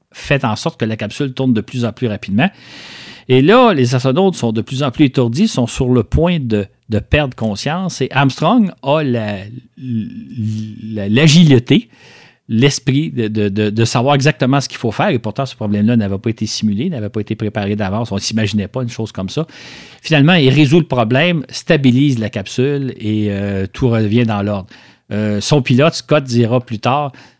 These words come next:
Ce jour-là, j'ai eu la chance d'être aux côtés du meilleur pilote, euh, qui, qui, au monde. » Donc, la mission est malheureusement écourtée parce qu'elle devait durer trois jours. Les astronautes regagnent rapidement sur Terre après un vol d'onze heures et demie.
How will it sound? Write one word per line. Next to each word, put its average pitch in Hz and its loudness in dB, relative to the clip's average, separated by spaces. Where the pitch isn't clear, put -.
Ce 120 0
jour-là, 110 0
j'ai 120 2
eu 110 4
la 104 0
chance 123 -2
d'être 110 -4
aux 107 -4
côtés 110 -2
du 110 -10
meilleur 110 0
pilote, 110 -6
euh, 92 -6
qui, - -6
qui, 101 -6
au 98 -4
monde. » 92 -2
Donc, 147 2
la 135 4
mission 165 2
est 107 -2
malheureusement 110 2
écourtée 120 -2
parce - -10
qu'elle 98 -4
devait 95 -2
durer 101 -2
trois 95 -6
jours. 120 0
Les 101 -2
astronautes 113 -2
regagnent 101 -4
rapidement 104 -4
sur - -10
Terre 107 -6
après 98 -6
un 95 -4
vol 104 -4
d'onze 98 -4
heures 107 0
et 101 -2
demie. 101 0